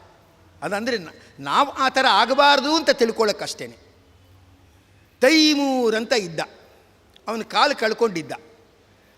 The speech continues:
ಕುಂಟನಾಗಿದ್ದ. ಹದಿನೇಳು ಬಾರಿ ದಂಡಯಾತ್ರೆ ಮಾಡಿದ್ದಾನೆ. ಭಾರತದ ಮೇಲೆ ಆಕ್ರಮಣ ಮಾಡಿ ಆ ದೇವಾಲಯಗಳಿದ್ದ ಸಂಪತ್ತನ್ನೆಲ್ಲ ಲೂಟಿ ಹೊಡ್ಕೊಂಡು ಹೋಗಿರ್ತಕ್ಕಂಥವನಾಗಿದ್ದಾನೆ. ಕಾಲು ಕುಂಟನಾಗಿದ್ದ,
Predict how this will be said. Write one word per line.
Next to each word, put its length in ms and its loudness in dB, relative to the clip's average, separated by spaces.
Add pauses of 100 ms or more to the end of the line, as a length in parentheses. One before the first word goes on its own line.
(120)
ಕುಂಟನಾಗಿದ್ದ. 720 0 (960)
ಹದಿನೇಳು 580 4
ಬಾರಿ 380 2 (600)
ದಂಡಯಾತ್ರೆ 560 4
ಮಾಡಿದ್ದಾನೆ. 460 -2
ಭಾರತದ 440 2
ಮೇಲೆ 220 -2
ಆಕ್ರಮಣ 440 -4
ಮಾಡಿ 320 -4 (300)
ಆ 60 2
ದೇವಾಲಯಗಳಿದ್ದ 720 -2
ಸಂಪತ್ತನ್ನೆಲ್ಲ 760 -6
ಲೂಟಿ 320 -4
ಹೊಡ್ಕೊಂಡು 460 -2
ಹೋಗಿರ್ತಕ್ಕಂಥವನಾಗಿದ್ದಾನೆ. 1600 -6 (420)
ಕಾಲು 320 0
ಕುಂಟನಾಗಿದ್ದ, 720 -10